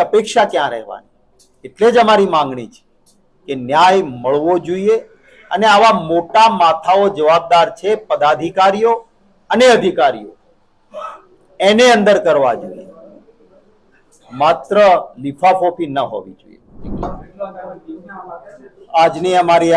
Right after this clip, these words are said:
આ પ્રેસ કોન્ફરન્સમાં આપ સૌનું હૃદયપૂર્વક સ્વાગત કરું છું. વિધાનસભામાં કોંગ્રેસ પક્ષના ઉપનેતા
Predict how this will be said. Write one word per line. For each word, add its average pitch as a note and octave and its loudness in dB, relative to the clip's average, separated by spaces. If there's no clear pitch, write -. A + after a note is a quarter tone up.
આ D3+ 2
પ્રેસ E3 0
કોન્ફરન્સમાં F3 -2
આપ D#3 0
સૌનું E3+ 0
હૃદયપૂર્વક D3 -2
સ્વાગત B2+ -2
કરું G#2 -14
છું. - -20
વિધાનસભામાં E3 2
કોંગ્રેસ D3+ -2
પક્ષના D#3+ -2
ઉપનેતા D#3+ -2